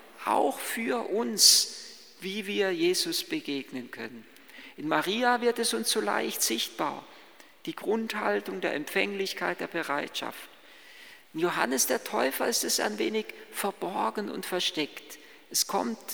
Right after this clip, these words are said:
das, wie wir Jesus begegnen sollen, in diesem fast ein wenig geheimnisvollen Wort zum Ausdruck seiner Selbstvorstellung, wo er sagt, "Ich bin die Stimme eines Rufers in der Wüste."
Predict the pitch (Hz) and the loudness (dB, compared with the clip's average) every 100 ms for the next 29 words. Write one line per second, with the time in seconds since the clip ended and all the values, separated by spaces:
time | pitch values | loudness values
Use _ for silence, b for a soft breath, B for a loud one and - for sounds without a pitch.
0 | - B B - - 180 254 - 233 220 | -12 B B -12 -4 2 6 4 4 2
1 | 220 202 190 262 269 254 240 - 220 - | 2 2 2 2 2 2 2 0 0 2
2 | 220 - 214 214 208 196 202 196 196 B | 2 2 -2 0 0 2 2 0 -6 B
3 | B B - - 175 180 175 160 143 - | B B -14 -6 -4 2 2 2 -4 -6
4 | - 196 - 190 185 180 180 160 - 160 | -4 -2 0 0 2 0 0 -2 0 0
5 | 226 233 220 - 220 202 196 175 - 165 | 0 0 0 0 0 0 0 -2 -2 0
6 | 196 - - 190 - 175 180 180 - 175 | -2 -4 -2 -2 0 -2 0 -2 0 -2
7 | - B B B B B - 170 175 - | -2 B B B B B -2 0 0 2
8 | 190 208 202 - - - 165 151 151 - | 4 2 0 0 0 -4 -6 -4 -2 -2
9 | 139 131 131 131 - 135 117 147 143 - | -4 -4 -6 -6 -6 -2 0 0 -2 -6
10 | - 214 233 - - 190 208 202 196 B | -8 -6 -4 -6 0 2 2 0 -8 B
11 | B B - 151 - - 208 208 208 196 | B B -4 0 0 -2 -4 -2 0 0
12 | - 320 302 143 - - 349 - 160 156 | -2 -4 -4 0 -2 0 -4 -4 -4 -2
13 | - 151 151 143 123 127 - - - | -2 -4 -8 -10 -6 -2 -2 -2 -8